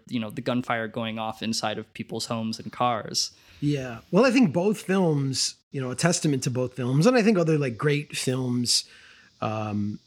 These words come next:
Speaker 2: that deal with similar subject matter, uh, is that they, they, they lack simple narratives, you know,
Speaker 1: Mm-hmm.
Speaker 2: to that point. It's, it's not necessarily about good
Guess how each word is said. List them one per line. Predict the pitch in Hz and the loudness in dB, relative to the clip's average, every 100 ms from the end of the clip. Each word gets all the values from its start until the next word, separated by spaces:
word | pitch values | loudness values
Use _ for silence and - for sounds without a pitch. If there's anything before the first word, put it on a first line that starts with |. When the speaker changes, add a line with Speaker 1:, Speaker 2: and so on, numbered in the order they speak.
| - | -8
Speaker 2:
that | 117 120 117 | -4 -2 -2
deal | 127 131 | -2 -2
with | 120 117 - - _ | -2 -4 -10 -20 _
similar | - - 127 123 117 | -6 0 2 2 2
subject | 107 135 131 175 175 | 2 2 2 2 2
matter, | 185 196 214 226 - _ _ - 131 | 2 2 0 -2 -6 _ _ -14 -8
uh, | 123 123 131 - | -6 -8 -10 -8
is | - 135 135 117 | -2 0 0 0
that | 147 - | -2 -2
they, | 143 135 131 127 123 _ _ | -2 0 0 -2 -6 _ _
they, | 117 123 123 123 123 123 _ - | -10 -6 -4 -4 -6 -12 _ -12
they | 120 120 | -8 -4
lack | 123 147 160 - - - - _ _ _ | 0 0 0 -2 -6 -8 -20 _ _ _
simple | - - 160 131 135 | 0 4 4 2 0
narratives, | 135 135 123 104 78 - - - - _ | 0 0 -2 -4 -10 -14 -8 -8 -8 _
you | 113 | -8
know, | 101 110 110 113 | -6 -6 -6 -2
Speaker 1:
Mm-hmm. | 131 117 120 113 _ _ - | 0 0 -4 -8 _ _ 0
Speaker 2:
to | 165 139 | 2 2
that | 131 120 _ _ | -4 -8 _ _
point. | - 151 123 85 - - | -4 -2 -2 -6 -14 -14
It's, | 110 104 - - | -10 -4 -4 -4
it's | 110 - | -6 -2
not | 131 131 143 135 - _ _ - _ _ - | 0 0 0 -2 -6 _ _ -20 _ _ 0
necessarily | 135 160 175 - - 165 165 160 143 | 4 4 4 2 4 6 6 4 2
about | 123 127 120 117 - 113 | 0 -2 -4 -6 -8 -2
good | 143 143 131 | 0 2 0